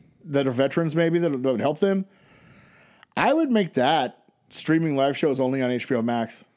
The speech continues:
on weekends. Like, uh, kinda like G C W does. Like,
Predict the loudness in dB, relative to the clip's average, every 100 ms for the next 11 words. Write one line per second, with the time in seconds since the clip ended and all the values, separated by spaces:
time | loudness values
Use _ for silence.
0 | -12 -6 -4 -4 -6 -6 -14 _ -4 -4
1 | -10 -6 -2 -2 -4 -6 -14 -20 -20 -20
2 | -20 -20 -20 -4 -2 -2 -2 -4 -2 0
3 | 0 0 -2 -2 -4